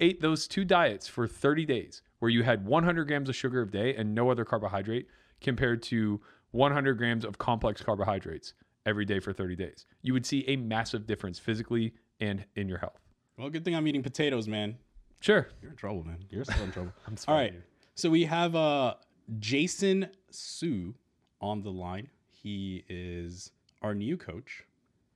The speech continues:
Speaker 2: He is doing something very different from, like, what we're used to.
Speaker 1: Yep.
Speaker 2: Uh, he is, like, talking a lot about, like, how to transition from online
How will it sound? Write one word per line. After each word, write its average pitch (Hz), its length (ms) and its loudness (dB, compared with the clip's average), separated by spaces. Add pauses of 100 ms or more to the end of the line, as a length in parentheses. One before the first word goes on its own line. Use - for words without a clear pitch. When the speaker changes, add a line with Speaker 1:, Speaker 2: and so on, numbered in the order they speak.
(260)
Speaker 2:
He 104 260 -6
is 98 160 -2
doing 104 560 -4 (800)
something 466 340 -4
very 208 220 0
different 143 380 -4 (200)
from, 123 260 0
like, 113 200 0
what 110 160 -4
we're 127 180 0
used 95 320 -4
to. 85 220 -8 (120)
Speaker 1:
Yep. 131 120 2
Speaker 2:
Uh, 92 200 -6
he 113 300 -4
is, 107 240 -4
like, 104 260 -4 (520)
talking 220 280 2
a 180 40 0
lot 147 160 0
about, 120 280 0
like, 101 260 -2 (360)
how - 80 -4
to 131 100 0
transition 120 480 -4
from 104 200 -8
online 98 600 -4